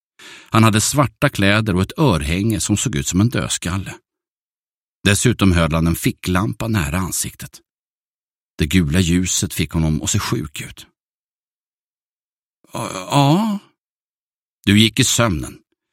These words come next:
Ut ur ditt sovtält och in på den här stigen. Det var tur att Loke var vaken och såg dig. Han sa till mig. Du kunde ha gått vilse annars."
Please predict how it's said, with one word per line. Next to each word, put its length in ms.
Ut 380
ur 60
ditt 180
sovtält 680
och 100
in 180
på 80
den 100
här 120
stigen. 480
Det 60
var 100
tur 220
att 140
Loke 340
var 120
vaken 340
och 60
såg 220
dig. 180
Han 160
sa 120
till 240
mig. 200
Du 80
kunde 200
ha 80
gått 120
vilse 300
annars." 300